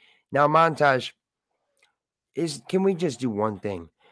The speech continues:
McDermott, listen, we don't care about the results of this game. Just blitz absolutely nonstop. Send Matt Milano and Tremaine Edmonds both.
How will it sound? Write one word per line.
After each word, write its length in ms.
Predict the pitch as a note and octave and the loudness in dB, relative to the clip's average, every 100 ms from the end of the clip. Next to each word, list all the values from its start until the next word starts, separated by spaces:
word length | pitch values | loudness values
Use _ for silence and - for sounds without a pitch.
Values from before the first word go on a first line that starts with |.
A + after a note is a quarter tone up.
| _ _ _ _ _ _ _ _ _ _ | _ _ _ _ _ _ _ _ _ _
McDermott, 580 | B2 C3 C3 D#3 F3+ F#3 | -4 -2 2 4 6 4
listen, 280 | D3+ D3+ C3+ | 2 0 0
we 100 | C#3 | 0
don't 160 | D3+ D#3 | 0 0
care 180 | E3 | 0
about 380 | E3+ E3+ D#3+ G2 | 4 6 4 2
the 80 | B2+ | -4
results 460 | B2 A2+ C3+ C#3+ C3 | -6 0 0 0 -4
of 60 | |
this 100 | B2+ | -10
game. 400 | A#2 B2+ C3 C3+ _ _ _ | -4 -4 -2 -6 _ _ _
Just 340 | C#3 - - - | -6 -6 -10 -8
blitz 480 | G#2+ C3 C3+ - - _ _ _ - | 0 0 0 -6 -16 _ _ _ -4
absolutely 920 | C3+ C3+ - C#3 B2 B2+ A2+ A#2+ A#2+ | 0 0 -2 -6 -4 -4 -4 -6 -6
nonstop. 840 | A#2+ A2 A2 A2+ G#2+ - A2+ G2+ - | -8 -6 -6 -6 -8 -4 -2 -2 -4
Send 260 | A2 A2 | -6 -2
Matt 180 | B2+ F#3+ | 0 2
Milano 340 | F3+ D#3+ D#3+ D#3 | 4 4 6 2
and 80 | |
Tremaine 280 | - C3+ D3+ | 0 -2 0
Edmonds 280 | D3 C#3+ G#2 | 0 -2 -6
both. 600 | F2+ F#2 A#2+ A#2 - | -10 -2 0 0 -4